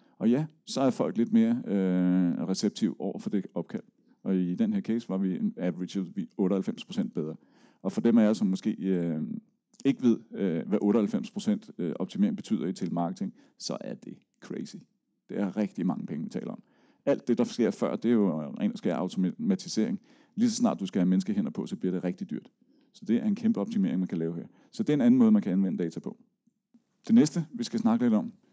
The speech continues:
som i virkeligheden er, er lidt i, i slipstrømmen af energicasen her, det er, hvordan man kan connecte sine data. De fleste af de data, man har liggende, når man er som, har en virksomhed,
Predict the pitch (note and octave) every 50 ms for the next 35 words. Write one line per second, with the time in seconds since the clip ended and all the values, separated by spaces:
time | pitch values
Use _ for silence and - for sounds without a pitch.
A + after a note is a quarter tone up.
0 | _ _ _ _ _ _ _ _ _ - - - - A2+ A2 F#2+ G2+ A#2 A#2 A#2+
1 | A#2+ A2 G#2+ G2 - G2+ G#2 G2+ G2 F#2+ F#2 F#2 F2+ F2+ F2+ E2+ D2+ C2+ - -
2 | - - - - - - _ _ _ _ _ _ - A2+ A2 G2+ A#2+ - - -
3 | - B2+ A#2 A2 G#2 - A2 G#2 - A2+ A2 A2 - C3 A2 G2+ G#2+ G2+ - -
4 | G2+ G2 F#2 F#2 F#2+ - G2 F#2+ F#2 - G#2+ G2+ - A2 G#2 F#2+ G2 F#2+ F#2 -
5 | - - _ _ _ _ _ _ _ _ _ - A#2 A2 G#2 G2+ G#2 G#2+ - -
6 | G#2 A2 A#2 A2+ A2+ A2+ - A2 G#2+ - - A2+ A2 G#2+ A2+ A2+ - - C3+ -
7 | - A2 G2+ F2+ F2 - D#2 D2+ D2+ - - - _ _ _ _ _ _ _ _
8 | - B2 A#2 - E3 D#3 C3+ - D#3+ B2+ - C#3+ - - G2 G2+ A2 - C3+ A#2
9 | A2+ G2+ G2 G2+ F#2 F2+ G#2 G#2 - B2 B2 A2 G#2 G2+ G2 G2 G2 G2+ G2+ -
10 | A2 G2 F2 E2+ - - - - _ _ _ - - G#2+ F#2 F2+ G2 F#2+ - G#2+
11 | G2 -